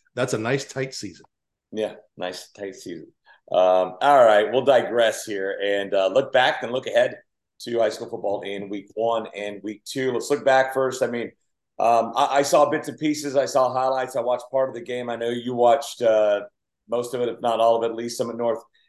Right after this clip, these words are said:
Speaker 2: and, uh, Liberty North. It, Dion, looked like a game that lived up to all the hype we gave it.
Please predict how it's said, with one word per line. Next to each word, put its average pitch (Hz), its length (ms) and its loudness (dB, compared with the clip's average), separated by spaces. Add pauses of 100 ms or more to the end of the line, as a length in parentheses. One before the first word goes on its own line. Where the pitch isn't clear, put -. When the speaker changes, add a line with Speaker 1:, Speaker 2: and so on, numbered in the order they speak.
(180)
Speaker 2:
and, 117 360 -2
uh, 107 280 8
Liberty 135 280 0
North. 127 260 0
It, 117 220 -10
Dion, 139 320 0
looked 143 180 0
like 135 180 2
a - 80 -14
game 127 340 -6
that 113 120 -6
lived 127 320 -4
up 135 260 4 (420)
to 131 100 -2
all 123 100 4
the 110 100 2
hype 123 360 -2
we 107 100 -8
gave 87 200 -8
it. - 200 -20